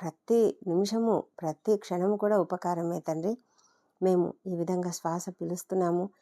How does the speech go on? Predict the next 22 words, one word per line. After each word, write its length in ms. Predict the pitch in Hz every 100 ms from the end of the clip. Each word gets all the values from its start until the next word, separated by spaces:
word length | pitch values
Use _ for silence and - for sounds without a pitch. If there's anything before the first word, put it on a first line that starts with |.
| _ _ _
ఈ 60 | 196
విధంగా 420 | 202 208 220 220
మేము 360 | 214 185 175 - -
ఈ 60 |
సమయంలో 500 | 175 180 175 175 160
సజీవంగా 640 | 165 180 165 185 180 180 165
ఉన్నాము 480 | 165 175 180 185 196 _ _ _ -
అంటే 340 | 180 180 165 _ -
అది 140 | 165
కేవలం 580 | 180 180 175 190 196 185
నీ 100 | 175
కృప. 320 | 165 175 175 160 170 _ _ _ -
దేవా, 240 | 185 196
ప్రభా, 480 | 190 185 170 180 170 - _ _ _ _ _ _
తండ్రి 280 | 190 196 208
అయిన 200 | 202 202
దేవా, 360 | 185 180 170 160 -
నీకు 200 | 180 175
స్తోత్రం. 560 | 185 - 185 196 190 156 - -
నాయనా, 400 | 170 170 180 170 - _ _ _ _ -
మా 100 | 165
ప్రభా, 500 | 160 175 165 175 160